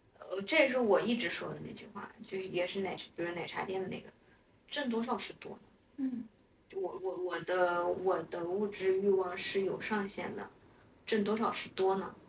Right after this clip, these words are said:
Speaker 1: 我觉得现在就可以。那如果再开一家店，只是我想再玩一玩，我想再体验一下，开第二个店是什么样子，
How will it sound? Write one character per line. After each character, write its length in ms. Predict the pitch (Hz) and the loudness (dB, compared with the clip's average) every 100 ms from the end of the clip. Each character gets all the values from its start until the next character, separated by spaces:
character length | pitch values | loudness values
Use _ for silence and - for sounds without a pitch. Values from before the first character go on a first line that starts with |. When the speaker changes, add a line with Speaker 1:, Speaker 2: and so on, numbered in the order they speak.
| - | -20
Speaker 1:
我 80 | - | -10
觉 60 | 170 | -6
得 60 | |
现 180 | 185 214 | -2 0
在 160 | 214 196 | 2 0
就 100 | - | -2
可 240 | - - | -6 -6
以。 180 | 160 185 - - - | -6 -8 -10 -20 -10
那 80 | - | 0
如 100 | 190 | 4
果 80 | 202 | 4
再 140 | 196 | 4
开 180 | 190 196 | 2 2
一 60 | 185 | 2
家 100 | 180 | 0
店， 160 | 180 | -2
只 60 | - | -4
是 120 | 196 | -2
我 80 | 185 | -2
想 140 | 185 | -2
再 120 | 185 175 | -4 -4
玩 220 | 156 165 | -4 -4
一 40 | |
玩， 180 | 165 - - - - - | -6 -6 -10 -20 -18 -4
我 60 | |
想 100 | 180 | -2
再 100 | 180 | -2
体 180 | 180 - | -4 -4
验 200 | 160 165 | -4 -4
一 20 | - | -6
下， 200 | - - - - | -8 -8 -18 -10
开 140 | - 208 | 0 4
第 100 | 254 | 4
二 100 | 240 | 2
个 60 | |
店 140 | 175 180 | 0 -4
是 60 | |
什 100 | - | -6
么 60 | 180 | -4
样 280 | 190 226 202 | 0 2 0
子， 120 | - | -4